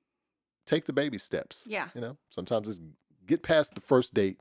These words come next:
Speaker 1: Let's get past this first date, and then we'll
Speaker 2: Yes.
Speaker 1: see what goes
Speaker 2: They're
Speaker 1: from there.
Speaker 2: real life meeting
Speaker 1: 'Cause I've
Speaker 2: type
Speaker 1: been
Speaker 2: of thing.
Speaker 1: on a lot of first dates
Speaker 2: Mm-hmm.
Speaker 1: that didn't pan out to anything,
Speaker 2: Yeah.
Speaker 1: and some that I wish had panned out. But
Speaker 2: Yeah.
Speaker 1: sometimes I wonder, was it something I did, or was it something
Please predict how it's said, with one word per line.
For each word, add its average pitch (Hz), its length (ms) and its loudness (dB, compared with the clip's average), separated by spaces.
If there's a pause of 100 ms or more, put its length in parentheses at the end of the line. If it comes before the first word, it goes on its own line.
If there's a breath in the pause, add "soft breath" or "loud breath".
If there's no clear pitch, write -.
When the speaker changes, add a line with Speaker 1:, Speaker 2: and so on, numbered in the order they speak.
(120)
Speaker 1:
Let's 151 140 -6
get 185 140 2
past 156 200 2
this - 140 -6
first 110 300 4
date, 92 200 0
and 92 80 -4
then 92 120 0
we'll 92 100 -4
Speaker 2:
Yes. 95 100 0
Speaker 1:
see 101 120 0
what 85 180 0
goes 82 220 -6
Speaker 2:
They're 226 160 0
Speaker 1:
from 208 100 -2
there. 202 80 -10
Speaker 2:
real 247 260 0
life 190 340 0
meeting 135 460 -12
Speaker 1:
'Cause 95 140 -2
I've 127 160 6
Speaker 2:
type 127 160 4
Speaker 1:
been 123 40 2
Speaker 2:
of 113 140 0
thing. 104 140 -4
Speaker 1:
on 92 180 -10 (840)
a 90 120 -4
lot 110 320 2
of - 140 -8
first - 360 4
dates - 320 -4
Speaker 2:
Mm-hmm. 220 260 -6
Speaker 1:
that 113 200 -6
didn't 107 380 -8 (760)
pan 113 220 2
out 107 160 0
to 92 100 -2
anything, - 460 -6
Speaker 2:
Yeah. - 160 -8
Speaker 1:
and 101 80 -4
some 127 280 0
that 127 120 10
I 123 60 8
wish 131 220 4
had 170 240 2
panned 80 300 0
out. 71 200 -8
But 98 140 -6
Speaker 2:
Yeah. - 80 -6
Speaker 1:
sometimes 110 400 2
I 107 40 6
wonder, 104 320 2 (440)
was 92 140 -4
it 90 60 -4
something 85 320 -6
I 107 120 0
did, 113 420 0 (420)
or 87 100 -8
was 90 120 -6
it - 40 -10
something 87 480 -8